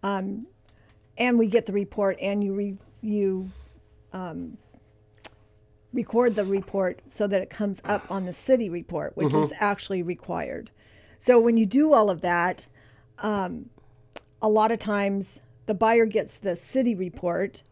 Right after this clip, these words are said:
Speaker 1: and maybe not necessarily your report. And so it makes it a little complicated because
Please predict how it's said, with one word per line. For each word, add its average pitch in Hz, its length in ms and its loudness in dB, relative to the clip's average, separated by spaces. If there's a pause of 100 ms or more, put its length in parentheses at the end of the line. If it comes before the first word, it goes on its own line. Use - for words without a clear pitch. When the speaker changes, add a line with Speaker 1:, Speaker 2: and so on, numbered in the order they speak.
Speaker 1:
and 214 120 0
maybe 226 260 2
not 196 280 -2
necessarily 196 840 -2 (160)
your 202 360 0
report. - 680 -12 (580)
And 226 220 2
so 220 440 2
it 202 100 -8
makes 226 260 -2
it 220 80 0
a 202 60 0
little 208 240 0
complicated 196 840 -6
because 190 800 -4